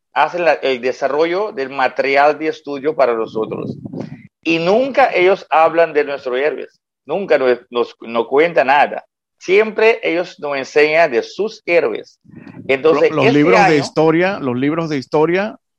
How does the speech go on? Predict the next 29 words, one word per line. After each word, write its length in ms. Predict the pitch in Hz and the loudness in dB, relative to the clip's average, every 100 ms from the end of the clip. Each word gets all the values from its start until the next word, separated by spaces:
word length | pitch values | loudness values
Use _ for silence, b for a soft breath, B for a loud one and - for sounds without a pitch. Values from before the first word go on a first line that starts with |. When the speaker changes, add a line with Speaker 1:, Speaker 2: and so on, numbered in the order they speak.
| _ | _
Speaker 2:
son 220 | - 135 | -6 -4
cien 260 | 127 156 156 | -2 -2 -2
por 160 | 165 | -4
ciento 400 | 156 147 147 156 | -2 -2 0 0
hechos, 340 | 143 - 147 147 | -2 -2 -8 -6
eh, 160 | 139 127 | -6 -4
por 240 | 131 123 107 | -2 -2 0
holandeses. 840 | 123 113 135 185 135 - - - _ _ _ _ _ _ 269 | 0 2 0 -2 -4 -10 -14 -20 _ _ _ _ _ _ -10
Speaker 1:
Sí, 260 | 247 349 _ _ | -8 -10 _ _
ellos 280 | 196 202 214 | 0 2 4
hacen 260 | 196 185 196 | 2 2 2
el 180 | 180 160 | 2 2
Speaker 2:
Son 120 | 123 | 2
Speaker 1:
estudio, 160 | 135 139 | 2 2
Speaker 2:
editados 300 | 139 151 151 | 4 2 4
en 160 | 139 | 2
Holanda. 40 | 123 | 2
Speaker 1:
analizan 520 | 117 104 190 196 202 - _ _ _ - | 2 2 2 0 -2 -20 _ _ _ -4
y 140 | 160 | -2
dicen 560 | 175 202 214 214 156 - _ | -2 -2 2 0 0 -14 _
lo 220 | 139 139 | -4 -2
que 140 | 147 147 | 2 2
hay 120 | 156 | 2
que 220 | 170 156 | -2 -8
estar 440 | 156 - 127 127 127 | -10 -2 2 2 0
en 160 | 127 110 | -6 -6
los 160 | 101 | -10
libros. 320 | 113 117 71 - _ _ _ _ _ - | -8 -8 -10 -20 _ _ _ _ _ -2
Entonces, 440 | 127 147 160 | 0 2 0